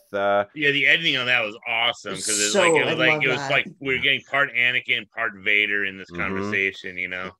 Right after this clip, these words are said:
Speaker 1: Kenobi addresses him as Anakin, prompting Vader to respond that Anakin is gone and that
Speaker 3: Yeah.
Speaker 1: he is all that remains. Um, and Kenobi is, again, visibly distraught and apologizes.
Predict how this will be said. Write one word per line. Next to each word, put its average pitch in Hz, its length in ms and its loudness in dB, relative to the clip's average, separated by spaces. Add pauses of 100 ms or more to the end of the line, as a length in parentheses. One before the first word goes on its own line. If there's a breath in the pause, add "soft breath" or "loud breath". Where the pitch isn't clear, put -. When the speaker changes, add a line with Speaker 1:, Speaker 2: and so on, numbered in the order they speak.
(260)
Speaker 1:
Kenobi 104 340 -2
addresses 101 460 -2
him 98 100 -4
as 98 120 -6
Anakin, 98 480 -6
prompting 85 400 -8
Vader 85 260 -4
to 80 140 -14
respond 78 380 -10
that - 140 -16
Anakin 80 480 -10
is 78 120 -12
gone 60 480 -12 (280)
and 67 280 -14
that 69 80 -10
Speaker 3:
Yeah. 139 280 -8
Speaker 1:
he 85 160 -6
is 80 160 -8
all 73 200 -4
that 76 160 -10
remains. 71 600 -16 (520)
Um, 71 480 -10 (140)
and - 100 -20
Kenobi 80 460 -8
is, 76 340 -12 (140)
again, 71 260 -14
visibly 76 260 -10
distraught 76 380 -10
and - 80 -18
apologizes. 78 1000 -6